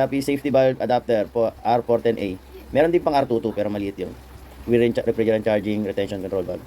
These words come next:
So, ito siya. Play natin. Play natin. Ayan. Ayan siya. Ah, ilalagay mo yung hose ng gauge mo.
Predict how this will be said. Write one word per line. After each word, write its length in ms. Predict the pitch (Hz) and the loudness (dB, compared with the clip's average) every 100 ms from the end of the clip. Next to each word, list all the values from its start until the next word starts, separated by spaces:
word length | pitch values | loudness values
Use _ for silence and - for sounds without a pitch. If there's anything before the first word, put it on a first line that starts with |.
| - - - | -18 -20 -14
So, 80 | - | -4
ito 160 | 104 104 | -2 0
siya. 240 | 98 104 - - - | 0 -2 -6 -18 -8
Play 160 | 95 | -4
natin. 320 | 95 90 117 135 - - - - - - - - - - - - - - - - - - - - | -2 0 0 -2 -14 -20 -20 -20 -20 -20 -20 -16 -14 -14 -16 -18 -20 -20 -20 -16 -14 -14 -16 -12
Play 160 | - 92 | -8 -6
natin. 320 | 87 110 156 - - - - - - - - - - - - - - - - - - - - - - - - - - - 170 - - - - - - - 311 - - - - - - - - - - - - - - | -2 -2 -4 -8 -20 -20 -20 -20 -20 -20 -20 -20 -18 -20 -20 -20 -20 -20 -20 -20 -20 -20 -20 -20 -20 -20 -20 -20 -20 -20 -20 -20 -20 -20 -20 -20 -20 -20 -20 -20 -20 -20 -20 -20 -20 -20 -20 -20 -20 -20 -20 -20 -10
Ayan. 240 | 71 107 90 - - - - - - - - - - - - - - - - - - - - - - - - | -2 0 -2 -6 -18 -18 -20 -20 -20 -18 -18 -20 -18 -18 -18 -20 -20 -20 -20 -20 -20 -20 -20 -20 -20 -12 -2
Ayan 120 | 113 | 0
siya. 180 | 104 95 120 - | 0 -2 -4 -12
Ah, 340 | 98 92 92 87 | -8 -4 -4 -2
ilalagay 320 | 98 107 104 107 | 0 2 2 0
mo 80 | |
yung 80 | 107 | 0
hose 160 | 104 - | -2 -4
ng 320 | 104 101 101 | -2 -2 -2
gauge 240 | 101 110 | -2 -2
mo. 160 | 107 101 | -4 -6